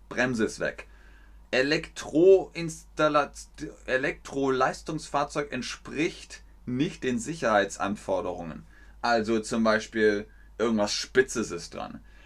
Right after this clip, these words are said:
Zu zweit auf einem E-Scooter fahren, zehn Euro. Elektro, äh, eins, was steht denn da? Elektrokleinstfahrzeug, okay.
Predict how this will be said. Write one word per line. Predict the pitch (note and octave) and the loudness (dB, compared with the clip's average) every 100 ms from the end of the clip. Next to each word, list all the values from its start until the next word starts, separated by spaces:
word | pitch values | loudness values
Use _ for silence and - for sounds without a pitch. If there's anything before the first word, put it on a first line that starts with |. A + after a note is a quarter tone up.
| - | -14
Zu | - D3 | -2 -2
zweit | - G3 B3 F3 | 4 4 4 2
auf | E3+ | 0
einem | C#3+ D3+ C#3+ C#3+ - | 2 4 2 0 -2
E-Scooter | C#3+ C#3+ - C#3+ B2 | 0 0 -2 -2 0
fahren, | - G#2+ G#2+ - - | 0 0 -2 -6 -10
zehn | - A2 G#2+ G#2+ - - | -2 2 2 0 -4 -2
Euro. | G2 F#2+ D#2+ - - - - - - - | -2 0 -4 -10 -16 -20 -20 -20 -20 -4
Elektro, | - C3+ F3+ - D#3+ D#3+ - | 0 2 2 0 -2 -2 2
äh, | C#3+ C#3+ C#3+ - | 6 6 6 2
eins, | B2+ C#3+ C#3 - - - - - - | -4 -4 -6 -10 -10 -12 -14 -18 -14
was | - | -10
steht | F#3+ - | -8 -6
denn | G2+ | -6
da? | G2 - - - | -6 -12 -20 -18
Elektrokleinstfahrzeug, | G#2 G#2+ B2+ E3 - - - - - A2+ G#2+ - - G2+ G#2+ F3 D3+ G#2+ - - - - - F2 E2+ - - - - | -12 -8 -8 -8 -12 -18 -18 -16 -10 -8 -8 -10 -12 -10 -8 -6 -6 -8 -12 -18 -20 -20 -8 -6 -6 -8 -10 -10 -10
okay. | G#2+ A2+ G#2 C3+ | -6 -2 -2 -4